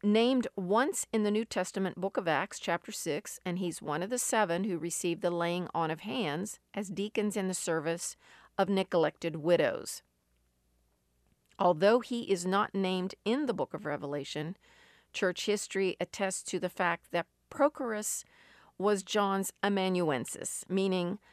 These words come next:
that he wrote the book of Revelation as John dictated it. In fact, this is exactly how he is depicted in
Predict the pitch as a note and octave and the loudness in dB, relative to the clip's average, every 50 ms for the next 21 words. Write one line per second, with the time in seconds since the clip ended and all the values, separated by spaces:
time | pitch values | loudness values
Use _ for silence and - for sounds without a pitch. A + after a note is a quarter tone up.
0 | _ _ _ _ - E3+ F3+ F3+ F3 E3+ E3 D#3+ E3+ E3 D#3+ - F3+ - F3 F3 | _ _ _ _ -4 -2 0 2 2 2 4 4 4 4 4 2 0 0 0 0
1 | - G3+ F3 E3+ E3+ E3 - E3 C#3+ D3 C#3+ D3+ - - F3 D#3+ - - D#3 C#3 | 0 -2 -2 0 0 0 0 -2 -2 0 -2 -2 -2 -4 -4 -4 -4 -4 -6 -4
2 | - E3+ D#3+ D#3+ D#3+ D#3+ D3+ - A3+ - _ - E3 A#2+ - - B2 A#2 - - | -2 -2 -2 -2 -4 -4 -2 -2 -2 -2 _ -4 -6 -6 -4 -4 -6 -6 -6 -8
3 | - - _ _ _ _ _ _ _ _ _ _ G3 G3 F#3+ - - - A3+ G#3 | -10 -12 _ _ _ _ _ _ _ _ _ _ 0 0 0 0 0 0 0 0
4 | - - - - _ - - _ _ _ _ _ _ _ _ - F#3 F3+ - F3 | 0 0 -4 -8 _ -20 -20 _ _ _ _ _ _ _ _ -4 -4 -2 -2 -2
5 | E3+ D#3+ - - E3 E3 D#3+ D3 D3 G#3 G#3+ B3+ C4+ - - - D3+ C#3 D3+ F3+ | -4 -4 -6 -6 -6 -6 -6 -4 -2 0 0 0 0 -2 -6 -6 -4 -4 -4 -4
6 | F#3+ - _ _ _ _ _ - - E3+ E3+ F3 F3+ F3+ G3 F3 D#3+ D3+ D3+ - | -8 -12 _ _ _ _ _ -8 -2 0 2 2 0 0 -2 -2 -2 -2 -4 -4
7 | - - - - - B3 - - - A#3+ A3 - - - F3+ - | -8 -14 -10 -6 -6 -6 -6 -6 -6 -6 -6 -6 -4 -4 -6 -4